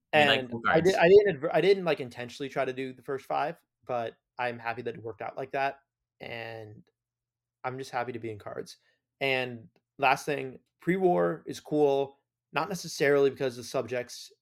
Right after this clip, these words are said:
Speaker 2: of the car, of the players and the stories behind them, but because it's the story of cards and it's card history.
Speaker 1: Yes, card history. Welcome to the Card History Podcast.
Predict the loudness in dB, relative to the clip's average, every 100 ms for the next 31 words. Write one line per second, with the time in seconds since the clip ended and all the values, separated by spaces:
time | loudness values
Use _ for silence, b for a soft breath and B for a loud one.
0 | -14 -14 -8 -10 -4 -4 -6 -6 -4 -2
1 | -4 -8 -14 -8 -6 -6 -8 -10 -10 -12
2 | -18 _ _ _ -6 -6 -2 0 0 0
3 | -2 -2 -2 -2 -2 -2 2 4 6 6
4 | 6 6 6 4 6 8 12 12 10 6
5 | -4 -14 b b 0 0 -2 -2 6 8
6 | 8 4 2 2 2 -4 -4 -6 -12 _
7 | _ _ _ _ _ _ _ _ _ _
8 | _ -12 -12 -12 -18 -16 0 2 2 -2
9 | -2 -4 -6 _ _ -6 -4 -2 -2 -4
10 | -4 -6 -2 -2 -2 -10 -6 0 0 4
11 | 2 2 -10